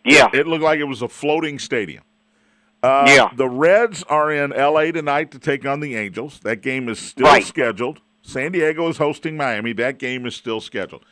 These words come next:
Speaker 2: What Major League Baseball did this past weekend, they played doubleheaders in L A and in San Diego on Saturday. They played day-night doubleheaders and then postponed the Sunday games. They said, "We're gonna,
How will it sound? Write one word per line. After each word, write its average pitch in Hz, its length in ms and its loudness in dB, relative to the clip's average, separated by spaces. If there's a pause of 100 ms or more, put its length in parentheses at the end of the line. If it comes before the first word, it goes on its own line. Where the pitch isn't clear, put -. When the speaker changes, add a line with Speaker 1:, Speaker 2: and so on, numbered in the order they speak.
(240)
Speaker 2:
What 135 160 -2
Major 214 320 -2
League 214 140 -2
Baseball 180 340 0
did 156 160 -4
this 151 140 -6
past 135 320 -4
weekend, 139 360 -8
they 147 120 -4
played 151 400 -8
doubleheaders 143 920 -2
in 104 180 -10
L 139 280 0
A 151 320 -4 (600)
and 139 220 -2
in 160 120 -6
San 151 300 -4
Diego 104 640 -6 (680)
on 110 180 -2
Saturday. 185 500 -6 (640)
They 107 100 -6
played 107 360 -6
day-night 170 560 -4
doubleheaders 127 760 -4 (100)
and 95 200 -10
then 98 420 -10
postponed 151 640 -6
the 127 80 -8
Sunday 104 400 -8
games. 71 340 -18
They 87 100 -16
said, 87 200 -14
"We're 110 100 -10
gonna, 139 220 -8